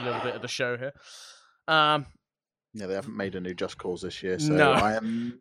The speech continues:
Speaker 2: I'm not talking to Square Enix.
Speaker 1: They, they haven't published,
Speaker 2: <laughs>
Speaker 1: you mean?
Speaker 2: Uh, yeah, same difference.
Speaker 1: <laughs> So, uh, Final
Speaker 2: Isn't it
Speaker 1: Fantasy seven Remake, uh, they're splitting it into parts, which we sort of already knew.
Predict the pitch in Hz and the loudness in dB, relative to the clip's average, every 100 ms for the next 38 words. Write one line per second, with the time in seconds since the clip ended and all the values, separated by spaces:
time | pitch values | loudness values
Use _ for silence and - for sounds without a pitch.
0 | 120 120 117 - 139 - 101 101 - 107 | 4 6 6 8 6 6 2 2 4 4
1 | 107 127 151 - 165 151 147 156 131 - | 6 2 0 2 2 2 4 2 2 4
2 | 165 113 107 180 165 107 110 117 175 - | 4 4 2 2 2 -2 0 2 0 -2
3 | - - _ - 233 202 - - _ _ | -16 -20 _ -14 -12 -12 -16 -20 _ _
4 | _ _ _ 120 107 98 113 131 127 120 | _ _ _ 4 4 6 4 6 6 6
5 | 101 - 151 104 85 82 - - 165 - | 4 2 4 4 0 -4 -10 -2 -2 2
6 | 226 - 302 247 196 220 202 - - 180 | 0 6 6 6 2 -8 -6 -6 2 8
7 | 151 147 147 151 139 135 - - 175 170 | 8 8 4 4 6 6 2 2 2 2
8 | 139 147 - 139 135 123 131 127 131 143 | -4 -6 -4 -4 -4 -4 -4 -2 0 -2
9 | - - - 120 113 110 110 - - _ | -8 -16 -6 -2 0 0 -4 -10 -20 _
10 | _ _ _ 175 170 - - 262 262 226 | _ _ _ 4 6 4 2 2 4 4
11 | 202 170 156 156 196 196 180 - 156 - | 2 0 4 4 4 2 -4 -4 -6 -2
12 | 139 117 120 117 110 110 110 107 107 117 | -2 0 0 0 0 -4 -6 -6 -4 -2
13 | 156 | -2